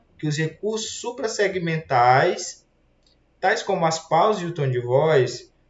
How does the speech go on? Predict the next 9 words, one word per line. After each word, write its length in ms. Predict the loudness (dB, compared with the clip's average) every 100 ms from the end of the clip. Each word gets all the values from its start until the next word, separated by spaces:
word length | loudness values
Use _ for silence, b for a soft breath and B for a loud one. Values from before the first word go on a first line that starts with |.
| _
constituem 760 | -2 2 2 -2 -6 -4 -2 -2
um 100 | -2
recurso 540 | -4 -6 -2 -2 0
decisivo 840 | -4 -4 -4 -4 -2 -2 -2 -2
não 200 | -2 -4
só 260 | -6 -2 0
no 140 | 0
discurso 440 | -6 -10 -10 -10 -10
jurídico, 640 | -12 -10 -10 -10 -16 -20